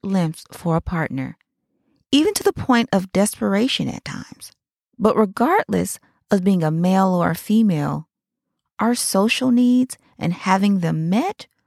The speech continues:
are extremely vital. Now, moving along,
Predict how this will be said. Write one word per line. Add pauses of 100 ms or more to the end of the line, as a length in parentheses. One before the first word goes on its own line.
(340)
are
extremely
vital. (960)
Now,
moving
along,